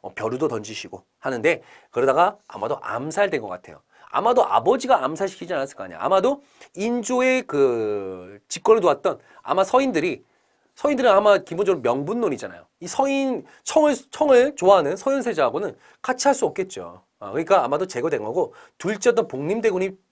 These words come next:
편할 거예요. 왜냐면 이분은 철저한 반청주의자였기 때문이에요. 그러니까 딱 자기들하고 맞는 거지. "청나라 싫어!" 이런 애들, 이런, 어, 왕자였기 때문에 얘가 왕이 되는 게 훨씬 편해요. 그래서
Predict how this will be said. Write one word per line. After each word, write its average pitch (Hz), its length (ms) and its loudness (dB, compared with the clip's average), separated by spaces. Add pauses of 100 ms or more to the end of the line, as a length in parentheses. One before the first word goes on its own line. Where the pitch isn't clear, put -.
(140)
편할 240 260 -4
거예요. 95 260 -10 (100)
왜냐면 180 260 -2 (100)
이분은 180 480 0 (360)
철저한 233 560 0 (320)
반청주의자였기 160 1400 -2
때문이에요. 85 340 -16 (1120)
그러니까 160 240 -4
딱 - 180 0
자기들하고 147 600 0 (340)
맞는 131 360 -8
거지. 101 260 -10 (560)
"청나라 151 340 -2
싫어!" - 380 -4
이런 117 200 -12
애들, 92 220 -16 (240)
이런, 185 340 2 (440)
어, 101 160 -6 (580)
왕자였기 156 420 0
때문에 127 400 -8 (220)
얘가 185 220 4
왕이 151 240 4
되는 131 120 -2
게 147 80 -4
훨씬 202 320 -6
편해요. 233 340 -16 (260)
그래서 165 400 2